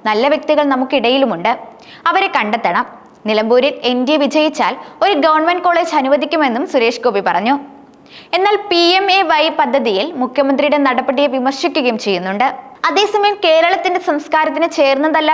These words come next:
പദ്ധതിയെന്ന് പി എം എ വൈ യോഗത്തിൽ മുഖ്യമന്ത്രിയും കേരളത്തിൽ നിന്നുള്ള ഒരു ഐ എ എസുകാരിയും പറഞ്ഞിരുന്നു. പാവപ്പെട്ടവന് ഒരു മാനക്കുറവും ഉണ്ടാകില്ല, കൂരയില്ലാത്തവന് വീടാണ് വേണ്ടത്. പി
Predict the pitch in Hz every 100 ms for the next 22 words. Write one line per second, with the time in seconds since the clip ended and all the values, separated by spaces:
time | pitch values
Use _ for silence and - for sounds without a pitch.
0 | 311 277 226 262 302 214 180 277 - -
1 | - 262 262 277 285 294 285 285 247 254
2 | 254 277 180 - 208 214 - 262 254 240
3 | 240 - - - 330 349 370 381 381 359
4 | 349 294 320 - 262 269 294 320 349 349
5 | 262 262 208 180 180 196 247 262 - -
6 | - - 220 226 226 269 269 277 277 277
7 | 285 262 247 277 320 294 269 214 185 190
8 | 196 202 247 - - - - - 370 392
9 | 427 381 370 370 339 320 262 269 277 220
10 | 185 180 190 254 - - - - 233